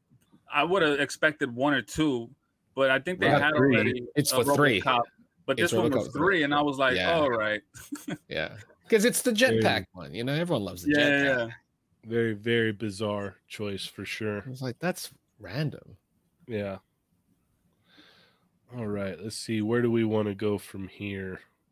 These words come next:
Speaker 2: Hmm.
Speaker 3: Um, we could talk Storm Collectibles.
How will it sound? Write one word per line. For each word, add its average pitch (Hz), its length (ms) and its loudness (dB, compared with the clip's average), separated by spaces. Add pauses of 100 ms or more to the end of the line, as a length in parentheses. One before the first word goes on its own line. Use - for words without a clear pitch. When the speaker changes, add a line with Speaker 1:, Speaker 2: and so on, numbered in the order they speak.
Speaker 2:
Hmm. - 220 -14 (2000)
Speaker 3:
Um, 127 520 -4
we 127 100 -2
could 143 200 -6
talk 120 220 2
Storm 113 280 0
Collectibles. 104 840 -2